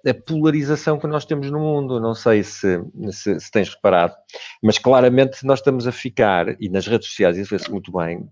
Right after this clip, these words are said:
cada vez mais polarizados nas nossas opiniões. A gente põe uma opinião qualquer, alguém não concorda, vem logo alguém insultar, e portanto isto, aquilo é logo de cretino para baixo, porque inevitavelmente as pessoas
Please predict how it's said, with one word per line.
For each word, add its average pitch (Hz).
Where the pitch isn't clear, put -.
cada 120
vez 127
mais 131
polarizados 127
nas 127
nossas 123
opiniões. 123
A -
gente 101
põe 139
uma 135
opinião 131
qualquer, 131
alguém 107
não 113
concorda, 135
vem 143
logo 143
alguém 143
insultar, 143
e 143
portanto 151
isto, 156
aquilo 156
é 151
logo 151
de 139
cretino 151
para 147
baixo, 165
porque 170
inevitavelmente 165
as 160
pessoas 180